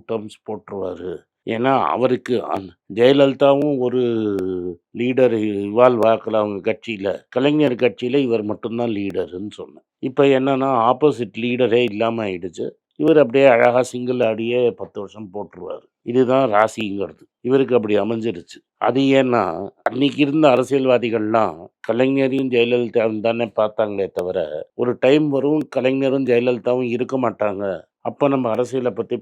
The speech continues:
பேசுவோங்கிறது கிடையாது. So, எப்போதுமே அடுத்த எலெக்ஷனையே நம்ம பார்த்துட்டு இருப்போம். ஒரு கொஞ்சம் தொலைநோக்கு பார்வையில உலகத்தை பார்க்க கத்துக்கிட்டோம்னா நம்மளுக்கு பெட்டர். இதை நான் வெறும் தமிழ்நாடு பாலிடிக்ஸை வச்சு, ரெண்டு பேரும் இறந்ததுனால நான் அதை சொல்றேன். இதை நான் உங்களுக்கு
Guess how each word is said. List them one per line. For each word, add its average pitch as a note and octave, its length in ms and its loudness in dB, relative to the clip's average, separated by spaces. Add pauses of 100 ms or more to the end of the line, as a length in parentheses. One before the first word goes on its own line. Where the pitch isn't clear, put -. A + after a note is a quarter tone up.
பேசுவோங்கிறது G#2 720 -6
கிடையாது. F#2 340 -2 (140)
So, C#3 60 0 (160)
எப்போதுமே C3+ 440 2 (240)
அடுத்த C3+ 280 4
எலெக்ஷனையே C3 480 0
நம்ம B2+ 200 0
பார்த்துட்டு G#2+ 360 -4
இருப்போம். - 320 -20
ஒரு B2 100 -2 (100)
கொஞ்சம் B2 320 -2
தொலைநோக்கு C#3+ 480 2 (160)
பார்வையில A#2+ 480 2 (140)
உலகத்தை A2+ 380 -4 (120)
பார்க்க G#2 320 -4
கத்துக்கிட்டோம்னா F2+ 680 -8 (320)
நம்மளுக்கு G#2+ 340 -4
பெட்டர். A#2+ 320 -2
இதை A#2 220 2
நான் G#2 160 -2
வெறும் A#2 320 -2
தமிழ்நாடு A2+ 400 -2 (100)
பாலிடிக்ஸை F#2+ 520 -10
வச்சு, F#2+ 240 -10 (240)
ரெண்டு A2+ 260 0
பேரும் C3 320 4
இறந்ததுனால B2+ 640 0
நான் A2+ 140 -2
அதை F2 180 -6
சொல்றேன். - 260 -16 (120)
இதை A#2 200 4
நான் A2 220 0
உங்களுக்கு A2+ 280 -4